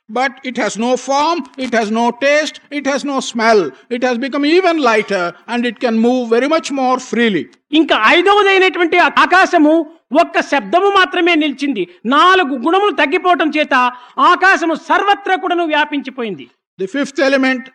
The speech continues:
Speaker 1: sky, has got only one attribute, and that is sound. All other attributes, the touch, the form, the taste, and the smell, have disappeared. Therefore, sky is the lightest and it spreads all over.
Speaker 2: ఒక్క శబ్దము ఉండినటువంటి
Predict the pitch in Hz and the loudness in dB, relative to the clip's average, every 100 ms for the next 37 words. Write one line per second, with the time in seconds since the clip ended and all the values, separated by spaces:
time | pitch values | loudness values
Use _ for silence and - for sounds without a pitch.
0 | - - 240 240 262 233 - - 240 208 | -18 -6 -2 2 0 -2 -12 -8 -6 0
1 | 233 233 233 233 196 233 302 285 - 247 | 0 0 0 0 2 2 2 0 -2 -4
2 | 220 233 208 - - 220 202 190 190 - | 2 4 4 0 -6 -4 -2 -4 -6 -4
3 | 185 214 196 147 123 _ - 269 320 339 | 2 2 2 0 -10 _ -4 0 4 4
4 | 302 277 277 262 269 233 240 208 208 220 | 2 2 0 -2 -6 -6 0 0 0 -8
5 | 240 247 247 247 220 220 233 226 214 202 | -4 -4 -6 -8 -8 -4 -4 -4 -4 -4
6 | 214 226 214 - 208 208 - 214 214 202 | -2 -2 -2 -8 -8 -8 -6 -2 -2 -2
7 | _ 233 190 196 285 285 302 277 170 120 | _ -4 -2 0 0 0 2 2 0 -4
8 | - 156 262 330 - 269 208 180 - 226 | -14 -6 -2 -2 0 0 0 -4 -6 -2
9 | 254 262 262 - 226 190 208 180 226 262 | 0 -2 -4 -6 -6 -2 -2 0 -2 -4
10 | 330 - - - 269 269 247 - - 233 | -6 -8 -14 -8 -4 -4 -6 -8 -6 -2
11 | 254 233 - 202 262 254 175 139 113 _ | -2 -4 -8 0 2 4 2 0 -6 _
12 | _ _ _ 254 330 - 339 - 285 202 | _ _ _ 2 2 2 -2 0 -2 2
13 | 381 392 403 381 381 381 381 370 | 2 4 4 4 2 2 2 2